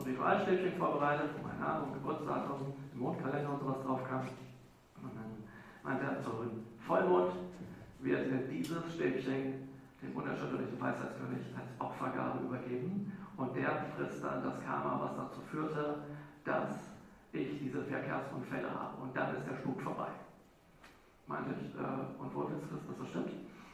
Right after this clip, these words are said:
Meinte er, „Ich als Mönch tue alles, was ich kann, dass das funktioniert. Und den Rest tun die Spirits.“ Okay,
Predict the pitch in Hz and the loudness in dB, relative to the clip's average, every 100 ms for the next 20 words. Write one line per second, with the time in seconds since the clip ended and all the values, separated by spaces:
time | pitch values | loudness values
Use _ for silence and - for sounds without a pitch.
0 | - - - - - 185 180 - - - | -18 -18 -12 -2 2 4 2 0 -6 0
1 | 277 - - - - - - 202 208 392 | 2 4 4 6 6 6 4 6 6 8
2 | - 185 - - - - - - 214 190 | 6 2 4 4 4 2 2 2 2 2
3 | - 139 - - - - - - - - | 2 2 2 0 -6 -10 -14 -16 -14 -8
4 | 131 135 269 - - - - 127 123 - | -4 2 6 6 6 0 -2 0 0 2
5 | - - - - - - - - - - | 2 0 -4 -8 -12 -16 -20 -20 -20 -20
6 | - - - - - 156 - | -20 -20 -20 -20 -8 -4 -2